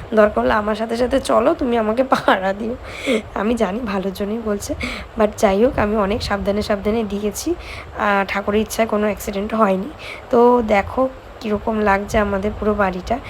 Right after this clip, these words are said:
আর এটা হচ্ছে ঠাকুর ঘরে রঙ্গোলি দেওয়ার পর তোমাদের সাথে শেয়ার করে দিলাম।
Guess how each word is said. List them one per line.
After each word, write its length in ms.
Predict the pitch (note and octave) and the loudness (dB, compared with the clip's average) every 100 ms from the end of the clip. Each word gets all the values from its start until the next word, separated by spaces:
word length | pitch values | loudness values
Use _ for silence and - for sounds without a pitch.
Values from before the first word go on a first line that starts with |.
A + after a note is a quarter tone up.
| - - - | -12 -6 2
আর 140 | G3+ | 4
এটা 260 | G3+ G3+ G#3+ | 4 4 2
হচ্ছে 180 | G#3 A#3+ | 2 -2
ঠাকুর 340 | - F#3+ G#3 | -4 -4 -2
ঘরে 360 | G#3 G3+ G3 B3 C#4+ E4+ - | 0 0 0 -2 -4 -8 -4
রঙ্গোলি 480 | A3+ G#3+ G3+ G3+ G#3 | 4 6 6 2 2
দেওয়ার 300 | G#3 F#3+ F#3+ G3 | 4 4 2 2
পর 120 | G#3+ C#4 - - - - | 0 0 -6 -14 -14 -4
তোমাদের 180 | G#3 G#3 | -2 0
সাথে 240 | G#3+ G#3 | -2 -4
শেয়ার 300 | - G#3+ G3 | 0 2 2
করে 220 | G3 G#3+ | 2 0
দিলাম। 240 | G3+ G3+ | 0 -2